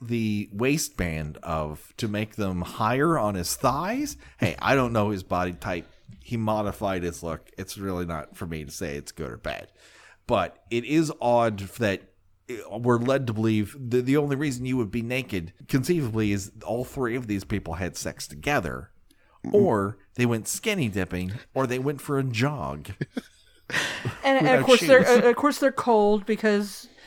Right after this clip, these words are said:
Speaker 3: there, the, summer doesn't exist in central New Jersey. Everybody's cold all the time.
Speaker 1: I've never sweated so much in my sleep as when I lived in New Jersey. And,
Speaker 2: <laughs>
Speaker 1: uh, yet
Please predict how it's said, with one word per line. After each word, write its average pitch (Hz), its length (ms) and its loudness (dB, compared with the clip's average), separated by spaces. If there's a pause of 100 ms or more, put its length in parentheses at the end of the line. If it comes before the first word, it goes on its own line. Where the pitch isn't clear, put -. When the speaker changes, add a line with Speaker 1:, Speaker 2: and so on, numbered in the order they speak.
(220)
Speaker 3:
there, 220 200 -2
the, 208 240 -6
summer 285 360 8
doesn't 247 340 6
exist 208 480 2
in 175 260 -2
central 208 360 0
New 180 120 -2
Jersey. 170 520 -4 (320)
Everybody's 233 440 4
cold 190 460 4
all 180 160 4
the 185 100 -2
time. 165 460 0 (220)
Speaker 1:
I've 123 180 2
never 175 500 2 (240)
sweated 139 640 -2
so 123 220 0
much 113 280 -2
in 107 120 0
my 87 160 0
sleep 104 500 -4 (100)
as 85 140 -12
when 85 140 -2
I 78 80 -4
lived 82 340 -4
in 80 120 -4
New 73 120 -8
Jersey. 71 640 -6
And, 90 500 -4 (220)
Speaker 2:
<laughs> - 160 -16
Speaker 1:
uh, 87 220 -4 (100)
yet 117 480 -2